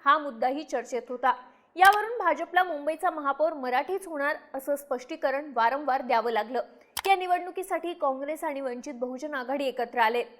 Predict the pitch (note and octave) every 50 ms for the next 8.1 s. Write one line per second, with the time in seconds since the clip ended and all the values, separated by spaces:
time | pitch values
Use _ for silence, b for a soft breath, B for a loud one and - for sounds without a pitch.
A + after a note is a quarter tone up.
0 | - - - C4 A#3+ A#3+ A3+ A3+ A#3 A#3 C4 B3+ B3+ A#3 A#3+ A#3 G3+ A3 A#3 A3+
1 | C4 D4+ E4+ - B B B B B - F4+ F4 F4 F4 G4 G4+ G4+ E4+ D4+ -
2 | E4+ D#4+ D4 B3 B3 C#4+ A#3 - - - - - B3 A#3 B3+ C#4+ E4 F4 - E4
3 | C4 A3+ C4 D4 D4+ - B3+ B3 C4+ D4+ C#4+ D#4+ D4 - B3 B3 C4 D4 D#4 -
4 | - D#4 D#4+ F#4 F#4 - D4 C#4 C#4 - D4+ C4+ - - C4+ A3+ - - B3 B3
5 | A#3 A#3 A#3+ A#3 A#3 A3+ A#3 - - F4 F4+ D#4+ C4+ C4 C#4 D#4 F4+ - B B
6 | B B B - G#4+ G#4 G4+ F#4+ F4 F4 - G#4+ A4 G4+ F#4+ F4 E4 F#4 F#4+ F4+
7 | D#4+ D4+ D4 B3 D4 D#4 C#4+ - B3+ A#3+ A#3 D4+ D#4 - - - C#4+ B3+ B3 B3
8 | B3 -